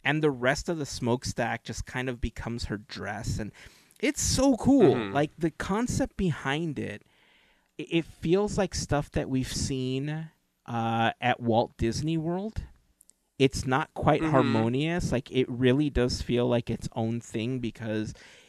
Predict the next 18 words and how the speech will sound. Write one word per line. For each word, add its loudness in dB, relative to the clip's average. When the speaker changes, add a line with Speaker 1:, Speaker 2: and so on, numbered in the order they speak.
Speaker 1:
it -2
feels 0
like -2
it's, -8
like, -8
all -2
these -6
little 0
ocean -2
liner 0
ships -4
that 0
are 2
displaying -2
all 2
this -4
imagery. -6
But 4